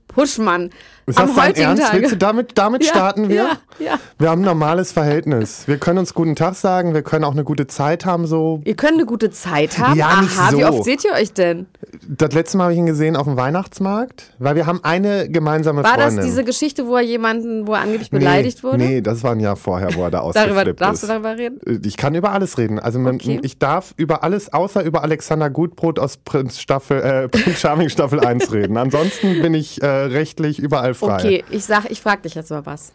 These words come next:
Speaker 2: Ja.
Speaker 1: War, hat sich das beim Niklas angekündigt, dass der mal so Aussetzer hat?
Speaker 2: Oh. Naja, ich sag mal so, nicht jeder Mensch ist halt für Alkohol gemacht.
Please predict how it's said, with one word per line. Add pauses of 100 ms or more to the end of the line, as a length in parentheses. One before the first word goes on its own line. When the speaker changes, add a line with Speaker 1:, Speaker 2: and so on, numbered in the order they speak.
(100)
Speaker 2:
Ja. (240)
Speaker 1:
War,
hat
sich
das
beim
Niklas
angekündigt,
dass
der
mal
so
Aussetzer
hat? (2000)
Speaker 2:
Oh. (1400)
Naja,
ich
sag
mal
so,
nicht
jeder
Mensch
ist
halt
für
Alkohol
gemacht.